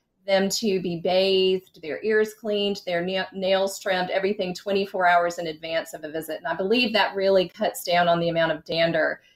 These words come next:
um, that would be present at a visit to cause that allergic response. Of course, if you have someone that is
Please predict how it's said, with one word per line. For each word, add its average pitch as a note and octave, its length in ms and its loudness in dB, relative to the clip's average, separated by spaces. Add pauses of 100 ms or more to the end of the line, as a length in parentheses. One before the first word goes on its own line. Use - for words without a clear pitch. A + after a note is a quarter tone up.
(260)
um, D#3+ 380 0
that E3 200 4
would F3+ 160 2
be E3+ 140 -4
present E3+ 680 2
at E3+ 140 2
a D3+ 80 -2
visit D#3+ 320 -4
to E3+ 220 -6 (140)
cause F3 400 2
that D3+ 440 0
allergic F3 420 2
response. D3+ 500 -4
Of - 140 -6
course, C4 300 2
if C4 100 -4
you A#3 160 0
have G3+ 160 0
someone F#3+ 300 -2
that F3+ 140 2
is F#3 240 -2